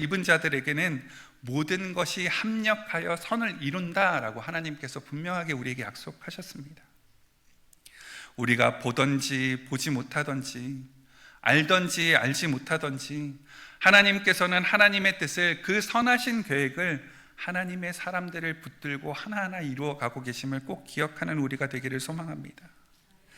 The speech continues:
여러분, 그래서 끝까지 하나님을 붙들을 수 있는 우리가 되면 좋겠습니다.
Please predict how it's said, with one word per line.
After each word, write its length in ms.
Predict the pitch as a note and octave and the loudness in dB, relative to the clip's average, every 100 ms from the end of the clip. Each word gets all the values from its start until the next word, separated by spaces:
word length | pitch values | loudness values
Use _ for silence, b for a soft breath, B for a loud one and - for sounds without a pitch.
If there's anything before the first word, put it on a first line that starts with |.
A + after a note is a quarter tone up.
| B B B A2 | B B B -10
여러분, 380 | A2+ A2+ B2+ C3 | -8 -6 -6 -6
그래서 580 | C3 C#3+ C#3 C3+ C#3 C#3 C3+ _ b b b b - | -4 -2 -2 -8 -10 -12 -16 _ b b b b -16
끝까지 520 | - - F#3 F3 F3 | -16 -8 -6 -4 -4
하나님을 460 | E3 F3 F3 E3 | -4 -6 -8 -10
붙들을 440 | D#3 C3 - D#3 D#3 | -10 -12 -10 -8 -6
수 140 | - | -6
있는 200 | C3+ C3+ | -6 -6
우리가 280 | A#2+ C3 C3 | -6 -6 -6
되면 300 | B2 A#2 B2 | -6 -8 -8
좋겠습니다. 680 | - - C#3+ - B2 C#3 | -10 -14 -14 -12 -14 -14